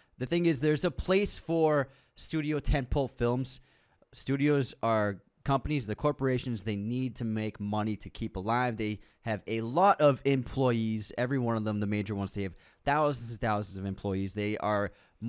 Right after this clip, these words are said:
and they're also publicly traded companies. They have shareholders. They wanna keep happy. They wanna keep as many people investing in the company and the stock market as possible. So obviously,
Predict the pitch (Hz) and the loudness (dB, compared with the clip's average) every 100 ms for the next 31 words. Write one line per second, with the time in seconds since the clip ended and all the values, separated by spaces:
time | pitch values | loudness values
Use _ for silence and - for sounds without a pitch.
0 | - 127 131 135 143 160 156 127 131 127 | -4 -2 2 2 2 2 -2 0 -2 -2
1 | 131 117 127 107 104 104 110 101 98 - | -6 -2 0 0 -2 -4 -2 -4 -4 -4
2 | 107 117 - 113 98 104 98 98 95 101 | 0 0 0 -2 0 0 -2 -2 -2 0
3 | 113 - 107 101 92 98 92 _ - 101 | -2 -4 -4 -4 -4 -6 -8 _ -12 -4
4 | 113 110 110 95 101 123 117 127 113 104 | -4 -2 -6 -4 -2 0 -2 -4 -4 -2
5 | 98 104 - 101 - 135 127 120 107 123 | -2 -2 -2 -6 -4 -2 -2 -2 -2 -4
6 | 104 110 95 101 - 101 95 101 98 95 | -2 -4 -4 -6 -4 -4 -2 -6 -6 -8
7 | - 127 123 123 113 113 95 - - - | -4 -4 -4 -8 -4 -4 -4 -10 -20 -4
8 | 139 156 151 151 - 147 135 | 2 2 2 -2 -2 -2 -4